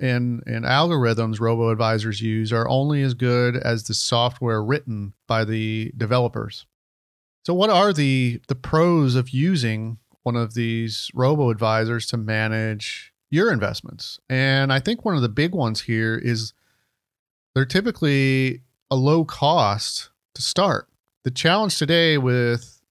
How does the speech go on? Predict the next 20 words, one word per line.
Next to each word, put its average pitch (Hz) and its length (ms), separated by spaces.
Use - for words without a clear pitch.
many 135 220
traditional 131 480
financial 123 580
advisors 107 760
is 110 540
the 120 100
investment 123 500
minimums 110 720
many 127 340
of 123 120
them 113 140
have 110 680
for 123 120
new 120 140
clients. 117 560
It's - 300
not 135 220
uncommon 127 560
for 123 480
advisors 120 720